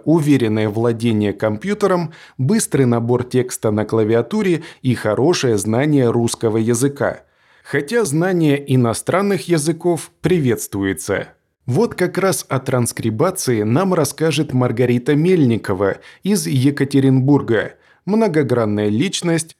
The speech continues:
сотрудница издательства "Эксмо", а ещё расшифровщик со стажем. Маргарита, привет!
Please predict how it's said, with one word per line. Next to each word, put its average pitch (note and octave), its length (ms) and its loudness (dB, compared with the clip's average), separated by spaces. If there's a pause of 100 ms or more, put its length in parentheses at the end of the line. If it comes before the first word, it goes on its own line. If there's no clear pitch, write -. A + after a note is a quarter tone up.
(120)
сотрудница A#2 840 0
издательства A2 1000 -2
"Эксмо", C3 640 0 (260)
а A#2 120 -2
ещё G#2+ 560 -2
расшифровщик C3+ 920 -2
со C3 180 0
стажем. G2 600 -4 (400)
Маргарита, B2 600 0
привет! B2 580 -2